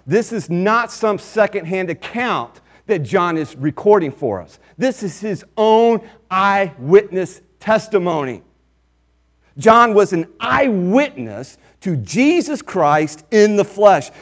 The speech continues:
And so John says now with authority, as a disciple of Jesus Christ, as an apostle of Jesus Christ,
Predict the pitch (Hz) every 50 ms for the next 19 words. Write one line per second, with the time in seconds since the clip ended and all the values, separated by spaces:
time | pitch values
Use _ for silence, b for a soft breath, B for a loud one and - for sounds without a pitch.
0 | B B B 170 165 202 185 160 135 104 - 220 233 262 285 302 285 - - -
1 | 220 208 202 202 196 - 180 185 180 180 180 185 175 170 180 196 190 190 196 -
2 | 190 185 170 - - _ _ 233 247 277 285 269 233 170 139 123 117 123 135 156
3 | 156 B B B B B - 190 160 165 170 143 123 151 139 - - - 226 226
4 | 277 294 277 - 185 170 160 127 107 156 165 151 147 - 135 - _ - 151 135
5 | 123 135 151 165 160 175 - 156 151 147 147 143 139 131 - - - 226 269 302
6 | 277 - - 175 156 143 110 107 151 143 131 - 139 117 - - - 135 117 120
7 | 123 147 165 -